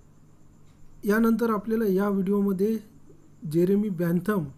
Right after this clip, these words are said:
आणि जॉन स्टुअर्ट मिल या दोन तत्त्वज्ञानाचे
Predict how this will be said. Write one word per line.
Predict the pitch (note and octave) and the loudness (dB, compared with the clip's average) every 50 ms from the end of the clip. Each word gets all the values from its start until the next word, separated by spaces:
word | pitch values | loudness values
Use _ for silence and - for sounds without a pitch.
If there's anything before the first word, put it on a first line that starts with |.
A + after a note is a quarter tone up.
| - - - - - - | -20 -20 -20 -20 -18 -10
आणि | - F3+ G#3 A3 A3+ E4+ - - - - - - - - - - - E3+ D#3 | -8 -6 -6 -6 -6 -10 -12 -16 -20 -20 -20 -20 -20 -20 -20 -16 -8 -4 0
जॉन | F3+ F#3+ G#3 G#3 | 0 2 2 0
स्टुअर्ट | F#3+ - - G3+ G#3 G#3+ G#3 G3+ | -2 -4 -4 -2 0 0 2 2
मिल | G3 G3+ A3 G3+ E3 C3 - - - - - - - - - - - - - - - - - - - - - - - - - - - - - - - | 2 4 4 2 0 -2 -8 -14 -20 -20 -20 -20 -20 -20 -20 -20 -20 -20 -20 -20 -20 -20 -20 -20 -20 -20 -20 -20 -20 -20 -20 -20 -20 -20 -14 -8 -6
या | F#3 F#3 | -4 -4
दोन | E3 D#3 F3+ G#3 A3 G3 | -2 0 0 0 0 -2
तत्त्वज्ञानाचे | - G3 F3 F#3+ F#3+ F#3+ F3+ F#3 F3+ F3 F3 F3 E3+ E3 - F#3 | -4 -4 -6 -4 -4 -4 -2 -2 -2 -2 -2 -2 -4 -6 -6 -8